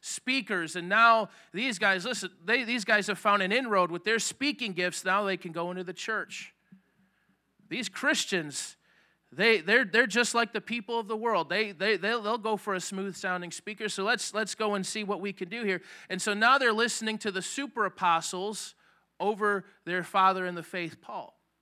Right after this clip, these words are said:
And they're allowing themselves to be pimped. Second Corinthians eleven, verse five. "I do not think I am in the least inferior to those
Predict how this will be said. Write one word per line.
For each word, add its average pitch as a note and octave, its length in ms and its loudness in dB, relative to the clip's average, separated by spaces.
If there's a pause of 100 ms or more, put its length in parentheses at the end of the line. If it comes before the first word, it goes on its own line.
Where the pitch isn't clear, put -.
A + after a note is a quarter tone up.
(1120)
And E3 180 -6
they're F3+ 100 2
allowing G#3+ 540 4
themselves E3 840 -2
to G3 120 -6
be D3 500 -10 (340)
pimped. - 580 -12 (1200)
Second A#3+ 520 2
Corinthians G#3+ 560 0
eleven, F3 420 2
verse F3+ 280 0
five. D#3 500 4 (800)
"I A3+ 200 10
do C#4+ 100 4
not C4 260 8
think C4 320 0
I A3 120 8
am A3+ 160 2
in A3 60 0
the G3+ 100 4
least C4 340 2
inferior B3 600 2
to A3+ 120 -4
those G3+ 300 0